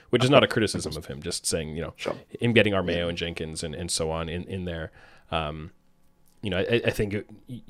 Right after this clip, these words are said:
Speaker 1: that gives you a reason to look at and say, Core isn't the only one who can do this. You know, we can do similar kinds of things with our players, and, and it just takes a lot of, uh, investment and, and effort to, to set it up, but there's a lot of benefit there
Speaker 2: Yeah.
Speaker 1: if, if you can make it work, for sure.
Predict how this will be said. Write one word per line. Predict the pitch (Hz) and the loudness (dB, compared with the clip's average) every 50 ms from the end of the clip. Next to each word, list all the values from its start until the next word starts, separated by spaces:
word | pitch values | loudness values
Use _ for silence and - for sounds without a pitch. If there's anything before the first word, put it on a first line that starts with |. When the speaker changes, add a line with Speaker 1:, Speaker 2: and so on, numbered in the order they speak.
| - - - | -20 -14 -2
Speaker 1:
that | 127 120 107 107 | 2 2 2 4
gives | 107 131 123 113 113 | 4 2 4 4 4
you | 117 110 107 | 4 4 4
a | 101 | 4
reason | 104 110 113 107 104 107 95 | 4 4 2 2 2 0 0
to | 95 | 0
look | 95 101 101 - | 2 2 2 2
at | 104 87 - | 0 -4 -4
and | - 104 95 - | -6 -4 -2 0
say, | - 104 92 92 87 80 - _ _ _ _ _ _ _ _ _ _ _ _ _ - - _ - | 0 0 0 -2 -4 -6 -12 _ _ _ _ _ _ _ _ _ _ _ _ _ -20 -20 _ 4
Core | - 143 139 139 | 6 8 8 8
isn't | 120 110 123 92 | 8 6 2 2
the | 107 | 2
only | 101 98 101 | 2 2 4
one | 101 95 | 2 2
who | 95 - | 0 -2
can | - 92 | -4 -4
do | 90 95 90 | -4 -4 -4
this. | - 69 85 - - - - _ _ _ - | -4 -6 -8 -8 -10 -10 -12 _ _ _ -8
You | 87 85 | -4 -4
know, | 85 | 0
we | 92 107 110 | 0 0 0
can | - - 127 107 | 2 0 0 2
do | 110 107 | 2 2
similar | 104 - - 113 110 107 101 98 | 2 4 4 4 4 4 2 2
kinds | - 104 98 101 98 95 | 2 0 0 0 0 -2
of | 87 - | -6 -4
things | - - 107 92 85 85 85 - | 0 2 2 2 2 -2 -4 -6
with | 92 87 90 | -4 -2 0
our | 90 87 | -2 -2
players, | - - 110 98 90 85 85 82 - | 0 0 0 2 2 0 -2 -4 -6
and, | 85 87 - - - - - - - - | -8 -8 -10 -14 -20 -20 -20 -12 0 2
and | 98 95 | 4 4
it | 95 90 | 4 2
just | 101 - - | 2 -2 0
takes | - 110 110 - | 0 -2 0 0
a | - 90 | 0 0
lot | 90 87 90 92 92 | 0 2 2 4 4
of, | 90 87 87 85 - - - - - | 4 2 0 -4 -8 -12 -14 -10 -6
uh, | 95 90 | -4 -2
investment | 90 90 90 90 90 90 - - 90 87 85 | -2 -2 0 -2 -2 -2 -2 -4 -6 -6 -6
and, | 87 90 87 82 | -6 -6 -6 -6
and | 78 87 85 90 | -6 -4 -4 -4
effort | 92 - - 90 80 | -4 -2 -2 -4 -4
to, | - - 87 82 | -2 -4 -4 -4
to | - - 87 | -4 -6 -6
set | 82 - - 80 80 | -4 -4 -4 -4 -2
it | 90 | -2
up, | 113 110 - - | -2 -2 -2 -8
but | - - | -10 -8
there's | 80 82 82 | -8 -8 -6
a | 92 | -6
lot | 87 85 | -6 -8
of | 85 - | -6 -8
benefit | 80 78 78 - - - | -8 -10 -8 -10 -12 -8
there | - 80 | -6 -8
Speaker 2:
Yeah. | 82 76 | -8 -8
Speaker 1:
if, | - - - - | -10 -16 -14 -14
if | 107 - - | -14 -12 -12
you | 98 | -10
can | - 90 | -8 -8
make | 82 85 82 - | -8 -8 -10 -10
it | - | -10
work, | 95 87 82 - - | -8 -8 -8 -10 -14
for | - | -14
sure. | - - 98 85 | -10 -8 -8 -8